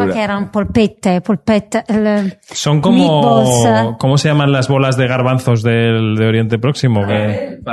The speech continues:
Speaker 2: Falafel, eh.
Speaker 3: algo así, yo diría, ¿no? No
Speaker 1: En la
Speaker 3: sé, da
Speaker 1: película,
Speaker 3: igual.
Speaker 1: en la película
Speaker 3: A mí
Speaker 1: parece
Speaker 3: me
Speaker 1: que
Speaker 3: dio
Speaker 1: es.
Speaker 3: hambre.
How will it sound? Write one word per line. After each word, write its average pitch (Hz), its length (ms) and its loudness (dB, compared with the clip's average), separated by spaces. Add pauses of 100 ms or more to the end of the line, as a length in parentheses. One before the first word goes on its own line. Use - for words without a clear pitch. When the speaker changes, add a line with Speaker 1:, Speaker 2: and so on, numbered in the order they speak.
Speaker 2:
Falafel, 233 600 0
eh. 208 80 -6
Speaker 3:
algo - 240 0
así, 135 520 -2
yo 127 120 2
diría, 123 500 0 (180)
¿no? - 460 -4 (260)
No 135 80 0
Speaker 1:
En - 40 0
la 123 40 2
Speaker 3:
sé, 120 60 0
da 131 60 0
Speaker 1:
película, - 240 2
Speaker 3:
igual. 208 100 2
Speaker 1:
en 147 40 2
la 127 80 2
película 127 240 2
Speaker 3:
A 151 40 0
mí 139 80 -2
Speaker 1:
parece 156 200 2
Speaker 3:
me 208 80 4
Speaker 1:
que 196 60 2
Speaker 3:
dio 165 120 2
Speaker 1:
es. - 60 0
Speaker 3:
hambre. 120 240 0